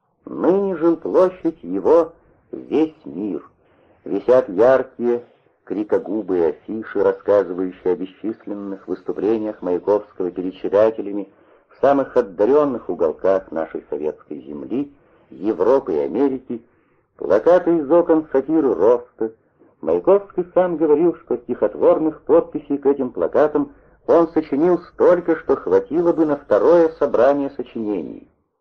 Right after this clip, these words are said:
Сбылось предсказание поэта, что через годы над этими окнами будут корпеть учёные, сохраняя от времени скверненькую бумагу. Это красочная история трёх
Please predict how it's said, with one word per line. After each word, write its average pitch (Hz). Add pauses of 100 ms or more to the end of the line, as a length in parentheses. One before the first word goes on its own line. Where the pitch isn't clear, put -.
(680)
Сбылось 143 (120)
предсказание 139
поэта, 87 (520)
что -
через 107
годы 147 (480)
над 82
этими 156
окнами 156
будут 147
корпеть 117
учёные, 107
сохраняя 113 (220)
от 90
времени 135 (120)
скверненькую 120
бумагу. 92 (680)
Это 90
красочная 117
история 123
трёх 131